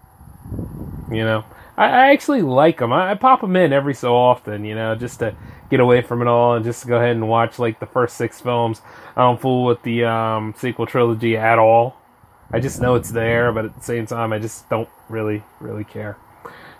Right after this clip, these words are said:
<laughs> But hey, those are inspirations of how to not do a trilogy, so I guess they have their purpose. But the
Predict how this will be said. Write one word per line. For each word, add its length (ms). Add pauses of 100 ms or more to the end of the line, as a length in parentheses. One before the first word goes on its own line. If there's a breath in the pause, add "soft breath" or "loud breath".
<laughs> 160 (240 soft breath)
But 140
hey, 300 (320 soft breath)
those 260
are 120
inspirations 600
of 120
how 200
to 80
not 320
do 140
a 60
trilogy, 500
so 400 (320 loud breath)
I 100
guess 200
they 140
have 240
their 140
purpose. 640 (200)
But 220
the 140